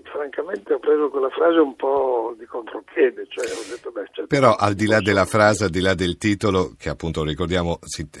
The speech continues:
Speaker 2: è Non essere Dio, un'autobiografia a quattro mani, scritto insieme a Pier Giorgio Paterliti, insieme a Gianni Vattimo. Beh, questo libro aiuta forse a capire un po' meglio quella che è la nostra vita, in fondo la filosofia questo è, no, professore? Aiutare
Speaker 1: Sì.
Speaker 2: a comprenderci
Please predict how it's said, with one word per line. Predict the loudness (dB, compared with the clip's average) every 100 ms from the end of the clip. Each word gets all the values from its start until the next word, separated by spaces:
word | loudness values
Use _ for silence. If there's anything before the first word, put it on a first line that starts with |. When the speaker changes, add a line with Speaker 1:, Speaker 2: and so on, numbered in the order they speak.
| -8
Speaker 2:
è | -4
Non | -2 2
essere | 2 4 2 4
Dio, | 4 2
un'autobiografia | 2 0 0 0 2 2 0 0
a | 0
quattro | 0 0 0
mani, | 2 2
scritto | 0 -2 0 0
insieme | 0 0 2 0 0
a | -4
Pier | 0 0 0
Giorgio | 2 0 2 -2 0
Paterliti, | 0 0 0 0 0 -2 -2 -2 -2
insieme | -2 -4 -6
a | -6
Gianni | -4 -2 0 2
Vattimo. | 4 4 2 0 0 -4 -12 -4
Beh, | -2
questo | 0 0 2
libro | 2 2 0 0
aiuta | 0 0 -2
forse | -2 -2 -2
a | -2
capire | -2 -2 -2
un | -2
po' | -4
meglio | -4 -2 -2 -4
quella | -4 -4
che | -4 -4
è |
la | -4
nostra | -4 -6 -6 -8 -10
vita, | -10 -10 -8 -6
in | -6
fondo | -4 -2 -2 -4 -12 -8
la | -4 -2
filosofia | -2 -2 -2 -4 -2 -2
questo | 0 -2 -2 -4 -6
è, | -6
no, | -4 -4
professore? | -6 -8 -8 -6 -4 -4 -4
Aiutare | -4 -2 2 2 4
Speaker 1:
Sì. | 2
Speaker 2:
a | -2 -2
comprenderci | 0 0 0